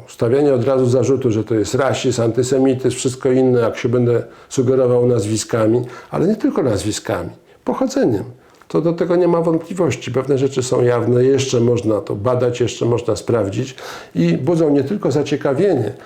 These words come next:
ale zainteresowanie, ale także poważne obawy. Dlaczego tak? Dlaczego ci?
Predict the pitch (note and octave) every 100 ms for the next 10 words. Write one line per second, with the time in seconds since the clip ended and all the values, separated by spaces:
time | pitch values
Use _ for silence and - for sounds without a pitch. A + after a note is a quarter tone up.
0 | - - - A#2 C#3+ C#3 D3+ C#3 C#3+ D#3+
1 | F#3 A#2 G#2 - - - C#3+ C#3+ F3 E3+
2 | F3 F3 E3+ C#3 C#3+ B2+ D3 C#3 - D3+
3 | A#2+ G#2 F2+ A2+ - - - - - B2+
4 | B2 E3+ F3 F3 E3+ - B2 - - -
5 | - B2 B2 D#3 D3+ D3 - B2+ C#3+